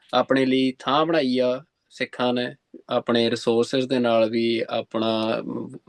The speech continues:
ਚਾਹੇ ਵੋਟ ਪੋਲਿਟਿਕਸ ਦੀ ਗੱਲ ਹੋਵੇ, ਤਾਂ ਤੁਸੀਂ ਜਾਂ ਕੀ ਟਿੱਪਣੀ ਕਰਨੀ ਚਾਹੁੰਦੇ ਹੋ ਉਹਦੇ ਤੇ, ਜਿੱਥੇ ਅੱਜ ਪੰਜ-, ਸਿੱਖ ਪਹੁੰਚ ਗਏ ਆ ਮਤਲਬ ਕੈਨੇਡਾ ਦੇ ਵਿੱਚ,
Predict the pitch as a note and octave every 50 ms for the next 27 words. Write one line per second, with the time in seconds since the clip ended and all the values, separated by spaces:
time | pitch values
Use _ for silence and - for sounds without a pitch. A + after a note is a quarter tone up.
0 | A#2 A#2 B2 A#2+ - A2+ A#2 A2 A2 A2 A2+ A2+ - A#2+ A#2 A2+ A2 A#2+ - -
1 | B2 A#2+ A2+ A2+ A2+ A2+ A#2+ A#2 A#2 A#2 - - - - - - _ _ - E3
2 | E3 E3 _ - E3 D#3+ D#3+ - G3 F#3+ F#3+ F#3+ F#3+ - _ _ _ _ _ _
3 | _ - - C#3+ C#3 C#3+ C#3+ D3 - - - F3+ F#3 F#3 F#3 E3 - C#3+ C#3 B2+
4 | B2 A#2+ A2+ A2 G#2+ G#2+ A#2 A#2 A#2 A#2+ A#2+ A#2+ A#2 A#2 A2+ A#2 A2 A2+ B2 B2
5 | - - D#3 C#3+ - C#3 C3 B2 A#2+ B2 C#3+ D3 - _ _ _ - - _ -
6 | C#3+ B2+ A#2 - - - - - D3 C3+ - - - C#3 D3 E3 E3+ F3 D#3+ C#3
7 | C3 C3 - - _ _ _ _ _ _ _ _ _ - - A#2 A#2+ A#2+ A#2+ B2
8 | B2 B2 B2 A#2+ A#2 A#2+ A2+ - - B2 A#2+ B2 A#2+ B2+ B2+ B2 A#2+ A2+ A#2+ A2+
9 | A2 - - A#2+